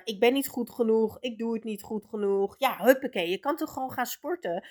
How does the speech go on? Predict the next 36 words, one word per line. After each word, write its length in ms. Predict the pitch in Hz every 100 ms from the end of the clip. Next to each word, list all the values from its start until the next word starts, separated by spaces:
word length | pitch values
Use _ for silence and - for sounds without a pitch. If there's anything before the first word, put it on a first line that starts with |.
| -
Zo 320 | - - 392 349
moeilijk 340 | 262 285 -
is 200 | 294 330
het 120 | 277
toch 180 | 214 -
niet? 280 | 175 196 247
Nou, 180 | 226 160
je 100 | 185
weet 280 | 269 466
dat 140 | 415 -
bewegen 420 | 262 262 254 -
goed 260 | - 277 -
voor 240 | 185 170
je 100 | 160
is. 400 | 156 123 - - _ _ - _ _ _ _ _ _ _ _ _ _ _ - - - - - - _ _ _ _ _
Ik 160 | - 208
zei, 400 | - 165 156 156 _ _
"Rustig, 840 | 151 160 208 - - 269 294 _ _ _ _
adem 400 | 156 180 254 254
in, 420 | 220 202 202 220 _ _ _
adem 380 | 156 156 156
uit." 440 | 143 147 - - - _ - - _
Ik 200 | - 247
zeg, 400 | - 240 233 - _ _
"Jij 360 | 190 240 392
staat 400 | 403 - 277 269
gewoon 380 | - 233 226 196
klem 340 | - 233 359 370
in 140 | 233
je 120 | 220
verhaal. 600 | 214 202 185 220 240 180
En 140 | - 214
ik 140 | 381 -
kan 240 | 285 262
je 80 | 254
vertellen, 640 | - 220 247 247 196 208